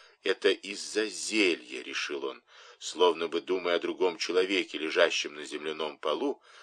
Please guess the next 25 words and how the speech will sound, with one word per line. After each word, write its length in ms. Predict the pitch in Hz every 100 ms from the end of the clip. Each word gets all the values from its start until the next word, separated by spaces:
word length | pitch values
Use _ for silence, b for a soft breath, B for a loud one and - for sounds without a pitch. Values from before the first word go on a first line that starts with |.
| b _
влажном, 680 | 156 170 104 - 73 67
таившем 600 | - 76 85 95 - 80 71
в 80 |
себе 440 | - 80 73 85 - b b b
такие 360 | - - 87 78
же 160 | 85
влажные 500 | 73 85 87 78 78
запахи, 560 | - 85 101 - - 71
особенно 540 | 69 85 80 76 73
мяты 480 | 69 73 95 - 107
и 160 | - 87
шалфея. 720 | - 82 - - 67 57 - _ _ _ _ _ _ _ _ _ -
Он 220 | 123 135
почувствовал, 760 | 131 127 - 190 - - 160
как 280 | - 131 -
женщина 640 | - 135 160 - 113 101 92
подняла 580 | - 95 95 101 123
его 240 | 120 104 98
легкий 560 | 90 110 104 - 95
френч 640 | 82 - 104 107 98 - -
из 240 | 98 -
тропикаля, 880 | - 92 - 80 - 107 147 147 147 _ _ _ _
прижалась 720 | 85 82 - 101 131 135 -
к 100 | -
спине, 640 | - - - 226 170 69